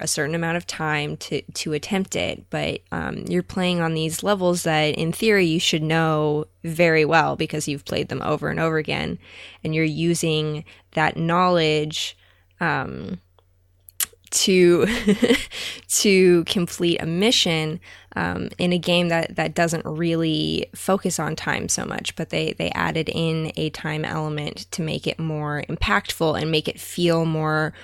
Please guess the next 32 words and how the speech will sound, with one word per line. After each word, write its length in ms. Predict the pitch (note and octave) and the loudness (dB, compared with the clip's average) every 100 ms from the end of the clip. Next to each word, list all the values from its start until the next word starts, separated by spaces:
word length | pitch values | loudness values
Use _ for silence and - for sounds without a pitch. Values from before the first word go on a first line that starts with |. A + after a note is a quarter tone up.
| - - | -8 2
realistic 760 | F3+ E3+ F3 - - D3+ - - | 4 6 4 2 2 0 0 -4
to, 440 | - D3+ C#3 C3 - - - | -2 -2 -2 -4 -6 -10 -6
uh, 100 | - - - | -6 -6 0
actually 440 | D#3 E3 - D3+ D3+ | 0 0 -2 -4 -2
being 420 | D3+ C#3+ C#3 - | -2 -2 -4 -6
an 120 | C#3 | -6
assassin. 640 | C#3+ - - D#3+ D3+ C#3+ | -2 0 0 -2 -4 -4
You 120 | D3+ D#3 | -2 0
don't 200 | D3 D#3 | 0 0
have, 540 | D3 - D3+ - - - | -2 -2 -4 -8 -14 -10
you 140 | - | -6
know, 140 | - D#3+ | -4 -6
hundreds 500 | - D#3+ D#3+ D3 D3+ | -2 0 2 2 2
of 160 | D#3 - | 0 0
attempts 520 | D#3 - D3+ - - | -4 -2 -2 0 -2
to 120 | - | -2
murder 360 | D3 C#3 D3 F3 | -2 0 0 0
somebody. 480 | - E4 - F#3+ | 2 2 2 2
<laughs> 40 | G#3+ | 6
You 280 | A#3 D#4 A#3 | 6 6 4
only 180 | B3 B3 | 2 2
get 280 | D4 C#4 - | 2 2 2
one, 680 | F4 G4+ C#4+ E3 E3 E3 - - | 4 8 8 6 4 2 -2 -2
and 180 | E3+ | 0
then 140 | F3+ G#3+ | 4 4
you 100 | A3 | 4
get 280 | A#3 - - | 4 2 -2
caught 240 | B3+ B3 | -2 2
by 120 | B3+ C4+ | 2 2
the 100 | C4+ | 0
police. 420 | D4+ C4 E3 - - - - - | 2 2 0 -6 -12 -12 -14 -2
Uh, 200 | F3+ F#3 | 2 4